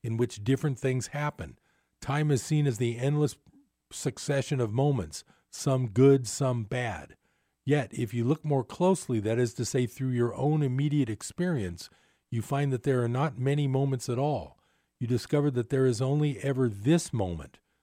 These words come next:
Life is always now. Your entire life unfolds in this constant now. Even past or future moments only exist when you remember or anticipate them, and you do so by thinking about them in the only moment there is, this one.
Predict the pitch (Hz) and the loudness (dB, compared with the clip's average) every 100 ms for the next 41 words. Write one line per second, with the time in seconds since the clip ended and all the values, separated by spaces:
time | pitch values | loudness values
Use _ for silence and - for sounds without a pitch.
0 | _ 117 131 127 120 98 120 135 156 135 | _ -2 0 0 -4 -2 0 0 2 0
1 | 107 120 127 110 - - _ _ _ _ | -2 -6 -6 -8 -10 -14 _ _ _ _
2 | 113 113 107 139 165 160 143 143 135 135 | -2 -2 -2 -2 0 0 2 0 -2 0
3 | 131 117 160 151 147 120 123 113 104 - | 0 0 2 4 4 2 0 0 -2 -4
4 | 135 135 135 - 127 104 117 123 107 76 | -4 -4 -4 -4 -6 -4 -6 -6 -6 -8
5 | - _ _ _ 123 120 120 - 135 147 | -12 _ _ _ -6 -2 -2 -4 -4 -2
6 | 151 156 131 160 151 156 135 143 151 113 | -2 -2 -2 0 0 0 0 2 2 0
7 | 127 131 131 120 110 127 135 131 117 110 | -2 0 0 -2 -2 -4 -4 -4 -4 -2
8 | 110 110 131 143 156 147 - _ 123 123 | -2 0 0 2 0 -2 -10 _ -4 -2
9 | 113 - 180 - 120 107 95 - 90 98 | -2 2 0 2 -2 -2 -4 -6 -8 -8
10 | - _ _ - 113 117 110 127 190 170 | -12 _ _ -10 -4 -2 0 2 2 2
11 | 147 117 110 113 110 - 160 160 135 120 | 2 2 2 -2 -2 -2 -2 0 -2 -2
12 | 117 113 120 110 110 110 117 151 160 143 | -2 -2 -4 -4 -4 -4 -2 0 0 0
13 | 127 123 113 120 139 120 80 - _ _ | -2 -4 -4 -2 0 0 -4 -12 _ _
14 | - 104 156 - 85 73 | -6 0 0 0 -8 -10